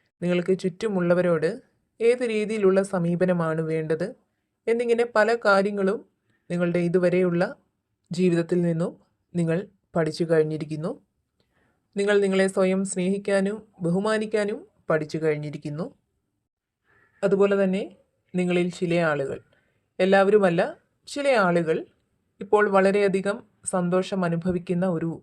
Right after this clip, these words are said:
സാഹചര്യത്തിലാണ് ഉള്ളത് എന്ന് കാണുന്നുണ്ട്. നിങ്ങളിലെ ആ ഒരു സന്തോഷം നിങ്ങൾക്ക് ചുറ്റുമുള്ളവർക്കും അനുഭവിക്കാൻ കഴിയുന്നുണ്ട്.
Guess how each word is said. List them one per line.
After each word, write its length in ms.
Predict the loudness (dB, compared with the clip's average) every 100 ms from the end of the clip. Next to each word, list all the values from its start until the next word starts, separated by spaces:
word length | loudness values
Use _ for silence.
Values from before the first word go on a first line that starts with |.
| -6
സാഹചര്യത്തിലാണ് 920 | -4 -2 -4 -6 -8 -6 -4 -2 -4 -6 -6
ഉള്ളത് 280 | -2 -2 -2 -6
എന്ന് 160 | -8 -10 -14 _ _ -4
കാണുന്നുണ്ട്. 580 | -4 -4 -8 -8 -8 -8 -14 _ _ _ _ _ _ _
നിങ്ങളിലെ 340 | -4 0 0 2 2
ആ 40 | 4
ഒരു 140 | 2 0
സന്തോഷം 480 | -2 0 0 0 -6 -8 _ _ -6
നിങ്ങൾക്ക് 320 | -4 -2 -4 -6
ചുറ്റുമുള്ളവർക്കും 840 | -8 -8 -6 -2 0 0 0 -4 -8 -10 -8
അനുഭവിക്കാൻ 540 | -6 -4 -6 -4 -8 -8 -14 _
കഴിയുന്നുണ്ട്. 580 | -6 -4 -6 -8 -8 -8